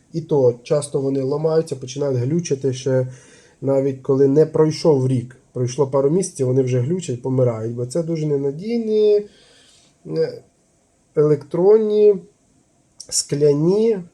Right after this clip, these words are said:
вакуумні прилади. Вони дуже чутливі до зовнішнього середовища, до температури повітря навколишнього,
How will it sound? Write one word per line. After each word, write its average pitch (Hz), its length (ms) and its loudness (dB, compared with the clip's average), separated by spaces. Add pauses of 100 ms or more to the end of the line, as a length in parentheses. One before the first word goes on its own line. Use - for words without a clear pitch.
(240)
вакуумні 180 880 0 (300)
прилади. 117 640 -4 (1400)
Вони 151 340 0
дуже 196 500 -2
чутливі 165 600 0
до 135 320 0
зовнішнього 147 480 -2
середовища, 127 600 -2
до 147 280 4
температури 147 760 2
повітря 170 500 -4
навколишнього, 175 760 -2